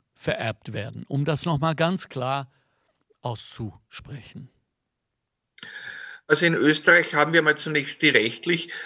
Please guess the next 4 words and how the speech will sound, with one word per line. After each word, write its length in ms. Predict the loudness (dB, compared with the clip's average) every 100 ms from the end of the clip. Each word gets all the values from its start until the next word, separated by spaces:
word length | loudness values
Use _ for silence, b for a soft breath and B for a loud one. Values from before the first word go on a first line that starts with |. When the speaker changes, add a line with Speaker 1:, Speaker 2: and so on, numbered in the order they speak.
| B
Speaker 2:
äh, 440 | 4 6 8 6 4 -2 -12
sichere, 840 | -10 -10 -2 0 2 4 6 6 4 B B 2
äh, 420 | 6 8 6 2
Verfahrenslage, 1080 | 2 0 2 4 4 2 4 6 6 4